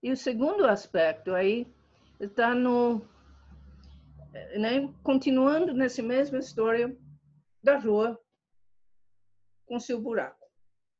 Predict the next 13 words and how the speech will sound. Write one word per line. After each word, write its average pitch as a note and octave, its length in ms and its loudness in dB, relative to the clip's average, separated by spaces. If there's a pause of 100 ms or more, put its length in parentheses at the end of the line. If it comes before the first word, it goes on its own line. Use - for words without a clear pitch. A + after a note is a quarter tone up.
(960)
né? A#3 280 -8 (680)
A A#3+ 80 -2
gente C#4 240 0
fica C4+ 320 -6
tão A#4 220 -6
focado A3+ 680 2
em F#3 140 -2
reclamando A#3 1000 -2 (380)
do G3+ 80 0
buraco G3+ 720 0 (280)
lá F#3+ 120 0
na E3+ 160 -4
rua F#3 460 0